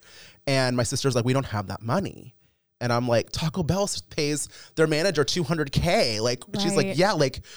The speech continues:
Speaker 1: we don't have that to invest. How can we do this?" And I'm like, "Well, I went to bed last night at five P M exhausted until to, until now. Uh, for the first time ever, I crashed hard because I mentally spent on how to pull this off."
Speaker 2: Right.
Speaker 1: We're blessed to be busy. We have a great product,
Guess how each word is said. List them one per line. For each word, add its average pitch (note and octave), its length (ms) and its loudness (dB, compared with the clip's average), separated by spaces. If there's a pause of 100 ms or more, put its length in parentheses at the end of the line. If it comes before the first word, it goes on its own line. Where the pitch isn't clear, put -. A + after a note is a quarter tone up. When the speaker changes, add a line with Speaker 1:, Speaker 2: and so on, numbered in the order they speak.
(260)
Speaker 1:
we D3 160 -4
don't F#3 160 4
have D#3+ 220 0
that D3+ 160 0
to C#3 160 0
invest. C3 420 0
How D#3 220 0
can E3+ 200 -2
we D3+ 80 0
do C3 260 -2
this?" B2+ 320 0
And B2+ 100 0
I'm C#3 120 0
like, A#2 280 2 (320)
"Well, C#3 320 6
I D#3+ 140 2
went F3 160 2
to C#3 100 -2
bed A#2+ 180 4
last A2 240 0
night A#2 140 0
at A#2 100 -6
five A2+ 220 2
P - 160 -2
M A2 100 0
exhausted G#2+ 480 0
until G#2 220 -4
to, A2 200 -6 (120)
until A2+ 260 -4
now. A2+ 460 0 (420)
Uh, C#3 80 0
for - 120 -4
the B2 60 2
first - 220 0
time B2 160 2
ever, A#2+ 240 4
I G#2 80 4
crashed A2 480 0
hard A2+ 480 2 (380)
because C#3 320 2
I B2 80 2
mentally A2+ 420 2
spent - 560 -2
on G2+ 80 0
how G#2 160 2
to G2 60 0
pull F#2 240 -6
this - 180 -6
off." - 300 -8 (180)
Speaker 2:
Right. F#3+ 180 -12
Speaker 1:
We're C3 120 4
blessed C3+ 320 2
to D#3+ 80 -2
be C#3+ 120 2
busy. A#2 360 0
We G#2 80 -2
have B2 240 0
a C3+ 60 2
great B2 240 -2
product, G#2+ 500 0